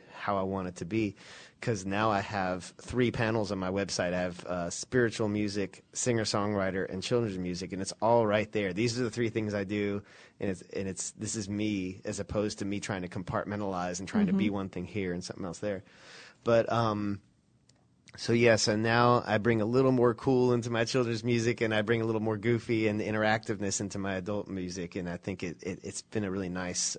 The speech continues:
Speaker 1: uh, I feel a lot more whole now, this phase of my life, doing all three things, the spiritual music, the singer-songwriter, and the children's music, and feeling like it's still me and I'm being authentic.
Speaker 2: Well, I think most adults need a little more goofy in their lives, so
Speaker 1: Yeah,
Speaker 2: I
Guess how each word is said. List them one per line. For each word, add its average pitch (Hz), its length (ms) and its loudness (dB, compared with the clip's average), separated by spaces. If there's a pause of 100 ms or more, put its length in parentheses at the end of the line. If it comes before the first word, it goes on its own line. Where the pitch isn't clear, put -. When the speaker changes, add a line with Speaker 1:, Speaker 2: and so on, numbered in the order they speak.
Speaker 1:
uh, 82 340 -8 (880)
I - 260 -4
feel 113 220 0
a 98 40 -2
lot 95 220 -2
more 98 220 -2
whole 90 640 -2 (100)
now, 90 560 -4
this 101 180 -4
phase 92 280 -4
of 92 80 -6
my 87 140 -4
life, 87 420 -4
doing 107 340 -2
all 92 140 -4
three 98 200 -8
things, 92 440 -8
the 95 80 -12
spiritual 101 400 -6
music, 92 340 -8
the 92 100 -10
singer-songwriter, 90 800 -8
and 82 140 -12
the 85 100 -10 (180)
children's 92 340 -8
music, 85 360 -8
and 87 140 -12
feeling 85 480 -8 (160)
like 82 340 -8 (140)
it's - 120 -10
still 92 220 -4
me 87 320 -4
and 82 80 -8
I'm 85 80 -8
being 87 160 -6
authentic. - 600 -10
Speaker 2:
Well, 294 120 2
I 294 100 2
think - 160 0
most 247 240 8
adults 170 340 4
need 185 140 6
a 202 40 4
little 185 160 6
more 175 140 2
goofy 202 320 4
in 170 100 2
their 151 120 2
lives, 170 360 4
so 180 80 6
Speaker 1:
Yeah, 180 120 12
Speaker 2:
I - 20 10